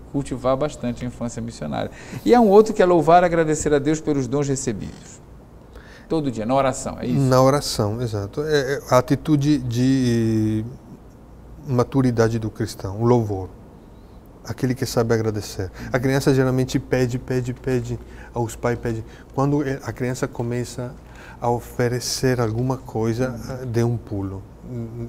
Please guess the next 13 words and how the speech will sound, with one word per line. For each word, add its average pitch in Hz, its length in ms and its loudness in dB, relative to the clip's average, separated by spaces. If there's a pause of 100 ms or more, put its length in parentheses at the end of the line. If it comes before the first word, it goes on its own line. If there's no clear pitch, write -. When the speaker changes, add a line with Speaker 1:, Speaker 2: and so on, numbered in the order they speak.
(100)
Speaker 2:
amadureceu. 110 920 -4 (100)
Speaker 1:
Ah. 107 680 -16
Speaker 2:
A 113 60 -8
criança 117 460 -4
dá 117 120 0
o 117 80 2
presente 104 520 -6
para 101 260 -10
a 101 40 -8
mãe. 92 240 -10 (1400)
Agradeça 104 640 -4
pelo, 104 400 -10 (320)
por, 104 160 -8